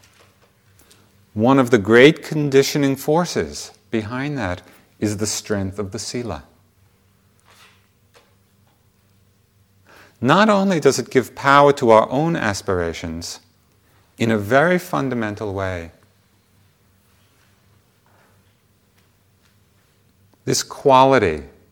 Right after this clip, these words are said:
of virtue, this quality of morality, is a tremendous gift to other people. And what it is, is the gift of fearlessness. It's the gift of trust.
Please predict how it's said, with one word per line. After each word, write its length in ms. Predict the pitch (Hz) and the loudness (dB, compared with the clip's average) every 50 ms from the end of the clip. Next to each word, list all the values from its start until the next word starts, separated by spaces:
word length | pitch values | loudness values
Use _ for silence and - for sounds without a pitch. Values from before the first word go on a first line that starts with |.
| _ _ _ _ _ _ _ _ _ _ _ _ _ _ _ - | _ _ _ _ _ _ _ _ _ _ _ _ _ _ _ -8
of 140 | 104 98 | -8 -6
virtue, 480 | 90 92 104 104 101 101 - - 95 87 | -4 0 2 2 2 2 0 -4 -8 -6
this 200 | 82 95 98 - | -6 -6 -8 -8
quality 600 | - - - - 131 127 131 131 127 113 113 110 | -12 -10 -4 -2 0 0 0 0 -2 -4 -4 -6
of 180 | 104 101 95 104 | -8 -8 -8 -8
morality, 680 | 98 98 95 92 95 101 98 98 90 82 78 78 78 76 _ _ _ _ _ _ _ _ _ - | -8 -6 -6 -6 -6 -6 -6 -6 -6 -8 -8 -10 -12 -16 _ _ _ _ _ _ _ _ _ -6
is 540 | 107 107 107 101 101 - - - - _ _ _ _ _ _ _ _ _ _ - | -4 -4 -2 -2 -4 -6 -6 -8 -12 _ _ _ _ _ _ _ _ _ _ -8
a 80 | 104 | -8
tremendous 840 | 101 - - 123 113 117 123 131 143 151 165 170 165 165 151 - - | -8 -8 -6 -6 -4 -4 -4 -4 -4 -4 -4 -4 -4 -6 -6 -8 -8
gift 340 | - - 110 95 - - - | -8 -6 -6 -6 -8 -10 -12
to 120 | - 98 | -8 -8
other 160 | 92 85 92 | -8 -8 -8
people. 440 | 90 - 92 82 - - 90 80 - _ _ _ _ _ _ _ _ _ _ _ _ _ _ _ _ _ _ _ _ _ _ _ _ _ _ _ _ _ _ _ | -12 -12 -14 -12 -12 -12 -14 -14 -14 _ _ _ _ _ _ _ _ _ _ _ _ _ _ _ _ _ _ _ _ _ _ _ _ _ _ _ _ _ _ _
And 140 | - 110 120 | -4 0 4
what 160 | 131 160 185 | 4 6 6
it 120 | 190 180 175 | 6 6 6
is, 360 | 180 175 156 131 127 123 - | 4 4 4 4 2 0 -4
is 280 | - - 117 110 107 - | -6 -6 -6 -6 -2 -2
the 120 | 117 110 | -2 -2
gift 500 | 98 92 - 127 143 147 147 - - - - | 0 0 4 6 6 6 6 2 -6 -10 -6
of 180 | - 113 107 104 | -4 -4 -4 -4
fearlessness. 1080 | - - - 120 113 117 117 107 92 82 - - - 80 73 78 - - - - - _ _ | -8 -10 -6 -4 -4 -4 -4 -4 -6 -6 -8 -10 -12 -12 -12 -12 -14 -14 -16 -16 -18 _ _
It's 180 | - 98 - - | -12 -12 -10 -6
the 140 | - 107 98 | -4 -4 -4
gift 520 | 90 92 92 123 143 151 143 - - - - | -4 -2 2 4 4 4 2 0 -10 -10 -8
of 140 | 113 101 - | -8 -8 -8
trust. 640 | - - - 117 104 95 80 - - - - - - | -10 -10 -6 -4 -4 -4 -6 -8 -10 -14 -14 -18 -20